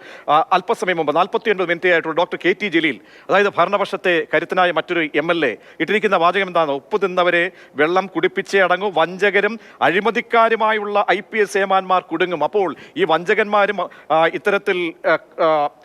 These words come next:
ഉപ്പ് തിന്നവനൊക്കെ ഈ പിണറായി സർക്കാരിന്റെ, ഈ ഇട-, ഇടതുപക്ഷ സർക്കാരിന്റെ ഭാഗമായി നിൽക്കുന്നു എന്ന് പറയുന്നത് ആരാണ്, ഹസ്കർ? ഭരണപക്ഷത്തെ ഒരാൾ മാത്രമല്ല, ഓരോരുത്തരായി വന്നുകൊണ്ടിരിക്കുകയാണ്. അവർക്ക് പരോക്ഷ പിന്ന-, പിന്തുണ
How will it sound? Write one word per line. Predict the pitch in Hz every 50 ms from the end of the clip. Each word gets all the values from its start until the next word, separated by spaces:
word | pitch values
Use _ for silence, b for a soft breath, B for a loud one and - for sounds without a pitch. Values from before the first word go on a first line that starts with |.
| - -
ഉപ്പ് | 151 143 - 233 233
തിന്നവനൊക്കെ | 214 190 196 202 196 190 185 - - 190 170 143 - B B B B 156
ഈ | 196
പിണറായി | 220 - 202 180 190 208 214 233
സർക്കാരിന്റെ, | 226 - 214 190 - 196 175 175 160 160
ഈ | 156 196
ഇട-, | 226 180 208 208
ഇടതുപക്ഷ | 156 160 208 214 220 196 - 220
സർക്കാരിന്റെ | 208 208 180 - 185 185 180 175 156 -
ഭാഗമായി | 147 165 185 185 185 180 170 165 135 B B B B
നിൽക്കുന്നു | 147 175 185 - - 240 233 233
എന്ന് | 226 220 - - 202
പറയുന്നത് | 202 220 247 262 262 247
ആരാണ്, | 226 233 254 277 277 285 285 285 294
ഹസ്കർ? | 269 269 - - 277 262 180 - b b b b b b b b b 151
ഭരണപക്ഷത്തെ | 175 202 240 254 254 240 185 190 247 - - 240 233
ഒരാൾ | 226 - - 170 202 220 247 240 240 247 240 247
മാത്രമല്ല, | 226 226 226 240 - 262 247 226 220 208 190 151 110 98 - b b b b -
ഓരോരുത്തരായി | 160 196 226 233 240 233 - 240 240 240
വന്നുകൊണ്ടിരിക്കുകയാണ്. | 226 220 220 240 247 240 240 233 233 233 - 196 214 196 175 147 110 92 - _ b b b b b -
അവർക്ക് | 180 233 190 - 247
പരോക്ഷ | - - 202 220 240 247 240 - -
പിന്ന-, | 254 - 247 220 220 220 226
പിന്തുണ | 226 - 233 226 226 233 214 - - 240